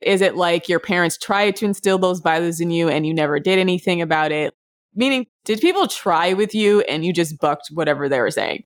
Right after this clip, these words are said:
Because that happens too, where, like, they try to help you get a job. They tell you that, you know, it's important to study. They try to incentivize you to focus in school. And then these guys just do not take it seriously. And, like, the parents basically sort of give up. And then once they are of age, it's just sort of like, "All right, well, you figure it out 'cause you didn't listen to anything we said." You know what I mean? Like,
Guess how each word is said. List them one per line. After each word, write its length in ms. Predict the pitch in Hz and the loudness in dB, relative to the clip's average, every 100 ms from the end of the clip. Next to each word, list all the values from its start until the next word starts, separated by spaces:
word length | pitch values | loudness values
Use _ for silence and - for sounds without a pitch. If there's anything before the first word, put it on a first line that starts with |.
| - | -4
Because 160 | 208 | 0
that 140 | 254 302 | 0 0
happens 340 | 294 262 214 | -2 -2 -4
too, 240 | - 185 147 | 0 0 2
where, 140 | 151 | 2
like, 320 | 147 147 - _ _ - | 2 0 -2 _ _ -6
they 100 | 160 | -4
try 220 | - 240 | 0 0
to 80 | 226 | 2
help 180 | 208 214 | 0 0
you 60 | |
get 160 | 190 185 | 0 0
a 60 | |
job. 640 | 175 165 165 160 156 156 151 _ _ - | 0 0 2 2 2 0 -2 _ _ -4
They 120 | 135 | -4
tell 240 | - 185 | 0 2
you 100 | 196 | 2
that, 80 | 190 | 2
you 100 | 185 | 0
know, 60 | 165 | -2
it's 140 | - | -2
important 320 | 175 180 156 | -2 -2 -2
to 80 | 151 | -4
study. 720 | - 156 156 151 151 151 147 _ | 0 2 2 0 0 0 -2 _
They 300 | 120 147 147 | 0 2 2
try 320 | - - 175 185 | 0 0 2 2
to 180 | 185 | 2
incentivize 680 | 147 175 185 175 160 165 170 | 0 -2 0 0 0 0 0
you 160 | 165 170 | -2 2
to 160 | 165 151 - | 2 2 0
focus 300 | 165 175 175 | -2 -2 -4
in 140 | 165 | -4
school. 460 | - 170 160 156 - | -4 0 2 2 2
And 140 | 165 | 0
then 140 | 160 | 0
these 180 | 170 175 | 0 0
guys 220 | 175 170 | 0 0
just 160 | 165 160 | -2 -8
do 100 | 170 | -6
not 280 | 147 147 160 | -2 -2 -2
take 180 | 175 160 | -4 -4
it 100 | - | -2
seriously. 380 | 151 160 170 | -2 0 0
And, 100 | 160 | 0
like, 260 | 156 147 - | 0 -2 0
the 160 | 156 147 | 0 0
parents 440 | - 170 170 165 | -2 0 0 0
basically 380 | 156 156 156 156 | -2 -2 -4 -4
sort 180 | 175 151 | -2 -2
of 120 | 156 | -2
give 180 | 160 151 | -4 0
up. 240 | 170 196 - | 0 -2 -4
And 120 | 160 | -6
then 140 | 156 | -4
once 280 | 160 160 - | -2 -4 -2
they 200 | 165 156 | 0 0
are 400 | - 156 151 156 - | 2 2 2 2 0
of 200 | 151 147 | -2 0
age, 480 | 190 175 160 156 | 0 0 -2 -2
it's 180 | - 170 | -4 -2
just 200 | 175 165 | -2 0
sort 180 | 180 160 | 2 2
of 60 | 156 | 4
like, 280 | 147 147 - | 2 0 0
"All 80 | 170 | 0
right, 240 | 147 143 | 0 0
well, 100 | 165 | -2
you 120 | 165 | -4
figure 260 | 165 175 156 | -2 -2 0
it 60 | 151 | 0
out 200 | 135 - | 0 -4
'cause 200 | 165 160 | -6 -4
you 60 | |
didn't 180 | 156 151 | -2 -2
listen 240 | 143 151 | -2 -2
to 40 | 131 | -4
anything 300 | 123 143 135 | -4 -6 -6
we 80 | 110 | -4
said." 240 | 90 - | -4 -4
You 80 | 160 | -2
know 60 | 180 | 0
what 80 | 170 | 0
I 60 | |
mean? 140 | 165 165 | 2 0
Like, 160 | 156 | -2